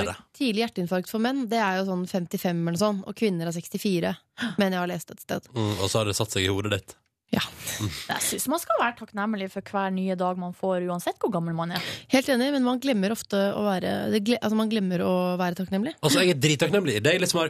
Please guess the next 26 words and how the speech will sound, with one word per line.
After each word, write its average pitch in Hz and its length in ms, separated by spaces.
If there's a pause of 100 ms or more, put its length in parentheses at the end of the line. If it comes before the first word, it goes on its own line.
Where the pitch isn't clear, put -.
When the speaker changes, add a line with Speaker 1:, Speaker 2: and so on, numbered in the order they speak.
Speaker 2:
kommet 147 180
meg 151 100
ut 156 80
av 156 80
senga, 147 300 (340)
stått 147 320
opp, 196 240
fått - 180
på 151 80
meg 151 140
et - 100
eller 131 140
annet 127 100
plagg, 156 400
og 131 140
stå 139 180
på - 140
kjøkkenet 110 400
og 113 320
kjøre 117 200
i 120 60
gang 123 140
kaffemaskinen. 107 560 (320)
Da 208 240 (440)
er 135 160
jeg 120 60